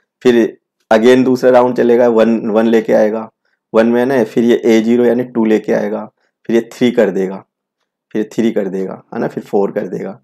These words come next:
फ़ाइव कर देगा। तो इसका आंसर ये आएगा, टू करेगा, फिर थ्री करेगा, फ़ोर करेगा, फ़ाइव करेगा, सिक्स करेगा। तो ये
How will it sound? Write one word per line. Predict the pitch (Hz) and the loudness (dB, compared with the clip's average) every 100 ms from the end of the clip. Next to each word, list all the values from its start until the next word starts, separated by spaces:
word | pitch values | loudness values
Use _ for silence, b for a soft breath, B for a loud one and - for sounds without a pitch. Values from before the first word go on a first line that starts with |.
| _ _ _ 101 | _ _ _ -4
फ़ाइव | 101 - | -4 -4
कर | 101 | -8
देगा। | 95 98 | -6 -8
तो | 110 113 | -6 -4
इसका | 104 110 - 120 | -4 -4 0 2
आंसर | 107 131 | 2 -4
ये | 113 107 | -4 -2
आएगा, | 95 90 90 - _ _ _ _ _ _ - | -4 -6 -10 -16 _ _ _ _ _ _ -2
टू | 120 | 0
करेगा, | 120 117 117 127 | 2 2 2 0
फिर | 127 131 | -4 -6
थ्री | 110 110 | -2 0
करेगा, | 113 110 113 | 0 0 0
फ़ोर | - 107 | -4 -6
करेगा, | 101 104 113 | -4 -4 -4
फ़ाइव | - 104 98 | -4 -6 -6
करेगा, | 107 101 120 | -6 -6 -8
सिक्स | - 113 | -12 -14
करेगा। | - 117 135 - | -12 -14 -14 -18
तो | _ _ _ _ - | _ _ _ _ -6
ये | 107 | -4